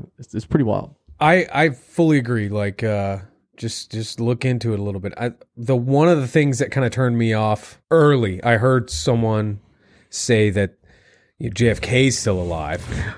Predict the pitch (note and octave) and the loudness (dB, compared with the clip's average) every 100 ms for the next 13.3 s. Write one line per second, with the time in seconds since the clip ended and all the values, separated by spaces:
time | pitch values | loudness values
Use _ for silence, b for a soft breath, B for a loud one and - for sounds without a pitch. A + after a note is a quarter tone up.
0 | B B _ - A2+ G#2 - G#2+ G#2+ G#2 | B B _ -2 2 2 4 2 4 4
1 | A#2 C3 A#2 A2+ G#2+ G2+ C#2 _ _ _ | 4 2 2 2 2 0 -4 _ _ _
2 | A#2 A2+ A2 A2 G2+ G#2 - - _ _ | -2 0 2 0 0 0 0 -2 _ _
3 | _ _ _ _ _ _ - A#2+ A#2 A2+ | _ _ _ _ _ _ -10 -2 0 2
4 | B2 B2 A2 G2+ - C3+ A2+ A2 G#2+ G2 | 2 2 0 -2 -4 -2 0 0 0 -2
5 | - A2+ A2 - - G#2 F#2+ F#2 F2+ F2+ | 0 0 0 0 2 2 0 -6 -6 -8
6 | G2+ F#2+ F#2 F#2 F#2 F2+ F2+ - G#2+ G#2 | -6 -4 -2 -2 -4 -6 -10 -10 -6 -2
7 | A2+ B2+ B2 A2+ A2 A2+ G#2 F#2 - A#2+ | 2 4 4 4 4 2 0 -4 -2 -2
8 | A#2 G#2+ G2+ G#2 A2 A2+ G2+ - A#2 G#2 | 0 0 -2 -2 -2 -2 -4 -4 -2 -2
9 | - B B B B A#2+ D#3 A3+ D#3 D3+ | -4 B B B B 0 2 2 2 0
10 | C#3 B2 C3+ A#2+ A2+ A#2+ G#2+ - C#3+ B2+ | 0 2 2 0 -2 -4 -4 -4 -2 -2
11 | - G#2 F#2 - _ _ B B B B | -4 -6 -6 -10 _ _ B B B B
12 | - D#3 A#2+ A2+ A#2 C#3+ G#2+ A2 F#2+ F2+ | 0 2 2 2 2 2 0 -14 -16 -14
13 | A2+ F#2 | -12 -12